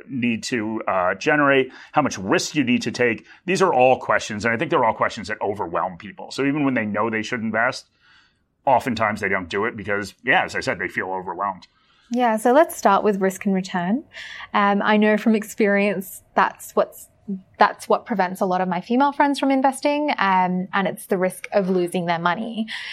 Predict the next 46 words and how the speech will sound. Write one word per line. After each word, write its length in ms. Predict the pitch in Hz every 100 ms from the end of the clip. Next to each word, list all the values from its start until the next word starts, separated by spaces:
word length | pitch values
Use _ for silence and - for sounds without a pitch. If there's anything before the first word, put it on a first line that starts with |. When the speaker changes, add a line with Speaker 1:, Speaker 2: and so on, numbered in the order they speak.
| - -
Speaker 2:
It's 120 | 190
important 360 | 208 196 220 220
to 40 |
keep 180 | 254 233
in 120 | 208
mind, 260 | 190 190 190
though, 140 | 190
that 120 | 190
risk 240 | 185 180 196
and 80 |
return 460 | 185 190 202 180 180
are 320 | - 175 175
fundamentally 760 | - 190 190 185 180 190 180 175
linked. 440 | 180 294 403 - - - - -
Um, 360 | 214 196 190 185
so 200 | - 202
the 80 |
very 260 | 202 196 202
act 240 | 180 -
of 60 | 196
investing 480 | 196 185 185 196 185
is 80 | 180
to 100 | 208
take 320 | - 196 196
on 100 | 190
a 80 | 190
certain 360 | 196 - 190
level 240 | 185 180 185
of 120 | 185
risk 280 | 214 - 220
in 80 |
the 60 | 190
hope 260 | 185 180 185
of 120 | 190
earning 260 | - 180 180
a 40 |
return 360 | 180 180 - 180
on 120 | 175
your 160 | 175 170
investment. 600 | 175 180 185 185 175 - - _ - - - -
The 80 | 214
more 240 | 208 226
risk 240 | 220 202 -
you 80 |
take 300 | 190 - 185
on, 180 | 196 277